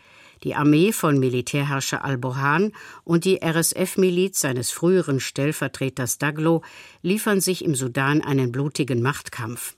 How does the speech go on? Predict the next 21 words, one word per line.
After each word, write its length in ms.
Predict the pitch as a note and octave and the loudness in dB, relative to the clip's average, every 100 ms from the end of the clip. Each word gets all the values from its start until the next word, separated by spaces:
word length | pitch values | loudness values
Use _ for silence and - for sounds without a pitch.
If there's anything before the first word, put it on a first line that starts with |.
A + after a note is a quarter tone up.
| _ - - - - | _ -20 -20 -10 -2
Beiden 320 | D3+ E3+ E3+ | 0 2 2
Seiten 480 | C3 C3+ - G#3 E3+ | 2 0 0 0 2
werden 240 | D#3+ D#3+ | 2 0
Kriegsverbrechen 760 | - G3+ - - A#2 A#2+ - B2+ | 0 -4 -2 -4 -4 -6 -6 -8
vorgeworfen. 760 | - B2 B2 B2 A#2 C#3 - _ - - - - | -4 -4 -4 -4 -4 -6 -6 _ -20 -20 -20 -4
In 140 | F3 | 2
dem 180 | F3+ F#3+ | 4 2
zweijährigen 720 | - D#3 E3 G#3 G3 F#3+ F#3 | 2 2 2 2 0 2 2
Bürgerkrieg 680 | C#3+ D3 D#3+ F#3+ - G#3 G#3+ | 4 2 2 -2 0 -4 -4
starben 460 | - - D#3 F3+ E3 | -6 0 2 2 0
bereits 440 | D3 C#3+ - - | 0 -2 -4 -4
Zehntausende 680 | - E3 C#3+ C#3+ A#2 B2+ C3 | 2 2 2 -2 -2 0 0
Menschen. 520 | C3 D3+ D3+ - A#2 - - - - | 2 2 2 -2 -6 -10 -20 -16 -2
Mindestens 680 | C#3+ C#3+ C3+ - B2 - - | 4 4 4 0 0 -4 -4
dreizehn 500 | B2+ C#3 - C3+ C3 | -4 -2 0 0 0
Millionen 480 | A#2+ B2+ D3+ E3 | 0 0 4 4
Menschen 380 | D#3+ C3+ - D3+ | 4 2 2 0
sind 240 | C3 B2 - | 0 -4 -6
auf 100 | - | -6
der 140 | C#3+ | -6
Flucht. 420 | - E3+ - - | -2 -2 -4 -18